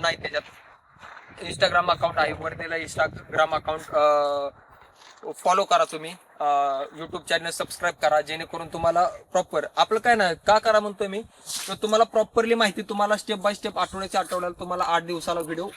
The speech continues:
येऊन जातील. तर ह्यामुळे मी, अ, सांगत असतोय तुम्हाला. पुढे या, पुढे आल्यानंतर तुम्हाला दाखवतो आपल्या, अ, प्रत्येक झाडाला, तुम्ही प्रत्येक झाडाला बघा, आपल्या प्रत्येक झाडाला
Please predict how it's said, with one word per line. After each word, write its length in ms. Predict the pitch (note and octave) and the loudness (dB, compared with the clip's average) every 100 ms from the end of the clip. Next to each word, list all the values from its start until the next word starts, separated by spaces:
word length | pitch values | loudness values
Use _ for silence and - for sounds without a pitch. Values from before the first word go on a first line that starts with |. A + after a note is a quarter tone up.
| G3 | -2
येऊन 180 | A#3+ G#3+ | 0 2
जातील. 280 | E3 C#3 B2 _ _ - | -2 -4 -14 _ _ -8
तर 60 | E3+ | -6
ह्यामुळे 520 | - G3+ A3 A3 G#3+ | 2 4 4 2 -4
मी, 220 | G#3+ A3 A3+ | -4 -6 -6
अ, 320 | E3 E3 E3 E3 | -2 0 0 -2
सांगत 280 | F#3 G3 | -8 -6
असतोय 220 | F3+ F3 E3 | -8 -8 -10
तुम्हाला. 280 | D#3+ D#3+ - - - | -8 -8 -8 -12 -10
पुढे 160 | G3+ F#3 | -2 -2
या, 100 | G#3+ - - - F3 | -2 -8 -12 -8 -4
पुढे 120 | G3 | -4
आल्यानंतर 440 | G#3 G#3 G3+ G#3 | -4 -6 -8 -14
तुम्हाला 300 | G3+ G3 G3 | -12 -8 -6
दाखवतो 320 | G3 F3+ F#3 | -6 -8 -8
आपल्या, 280 | G3 - F#3+ | -6 -6 -6
अ, 440 | F#3 C3+ D#3 D#3 D#3+ - - _ _ _ _ - | -10 -12 -8 -8 -10 -14 -20 _ _ _ _ -16
प्रत्येक 360 | A3 - B3+ - - - - | -14 -8 -8 -8 -20 -10 2
झाडाला, 320 | G#3+ G#3+ G3 | 4 4 0
तुम्ही 240 | - G3+ A3 | -4 -10 -6
प्रत्येक 400 | A3+ - A#3+ A3+ | -6 0 0 4
झाडाला 280 | G3+ G3+ | 4 4
बघा, 320 | G3 F3+ D3 B2+ - - | 2 2 2 0 -4 -4
आपल्या 260 | E3 G3+ | -2 -2
प्रत्येक 320 | - G3 G#3 | -2 -2 -2
झाडाला 420 | F#3+ F#3 F#3 F#3+ | 2 4 4 2